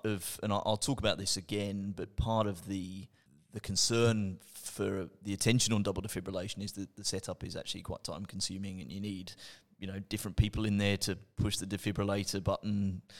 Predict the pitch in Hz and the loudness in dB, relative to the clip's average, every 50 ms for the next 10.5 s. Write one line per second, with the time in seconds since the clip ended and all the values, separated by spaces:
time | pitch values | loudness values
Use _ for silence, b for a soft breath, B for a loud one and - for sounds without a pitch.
0 | B B B - - 98 98 - - - - - - 98 92 - - - - 117 | B B B -14 -10 -10 -6 0 2 2 2 2 0 -2 0 2 2 2 4 6
1 | 110 113 104 110 104 98 104 101 101 104 101 - - - - 117 120 123 127 120 | 4 6 6 6 4 6 4 4 4 2 0 -2 -2 0 6 8 10 10 10 10
2 | - - 98 92 - - - - b b b b b b b b _ - - 117 | 8 4 4 2 2 -4 -14 -20 b b b b b b b b _ -2 2 4
3 | 113 104 - - 104 98 98 - - 101 - - 117 107 107 101 101 98 95 90 | 4 6 4 4 4 2 2 2 0 0 2 4 6 6 6 6 4 2 0 0
4 | - - 110 98 92 78 - - - 101 101 98 98 101 98 87 101 98 98 95 | 2 4 4 4 4 2 0 0 2 2 2 4 4 2 2 2 2 0 0 0
5 | - - - 98 98 95 - - 98 95 101 - - - 104 104 101 - - 101 | 0 0 0 0 0 0 -2 -2 -2 0 2 0 2 2 2 0 0 0 -2 -2
6 | - - 95 98 - - 101 104 104 107 107 101 - - - - 98 98 92 - | 0 0 0 0 0 0 2 2 4 4 2 2 0 -4 -2 -2 -2 -2 0 -2
7 | - - - - - 98 92 92 92 92 b b b b - 104 - - - - | -2 -2 -2 -2 -4 -4 -4 -4 -6 -8 b b b b -8 -8 -4 -2 -2 0
8 | 104 101 101 92 104 - - - - 101 92 95 98 - 104 98 92 98 98 98 | 0 0 -2 -2 -4 -4 -4 -6 -6 -4 -4 -4 -4 -4 -4 -4 -2 0 0 0
9 | 101 - - 95 85 98 101 98 98 98 92 95 95 - - 92 - - 95 95 | 0 -2 -6 -6 -4 -4 -4 -2 -2 -4 -4 -6 -6 -6 -8 -6 -4 -4 -4 -4
10 | 87 - 92 95 95 95 92 90 85 - | -6 -6 -8 -8 -6 -8 -8 -8 -8 -8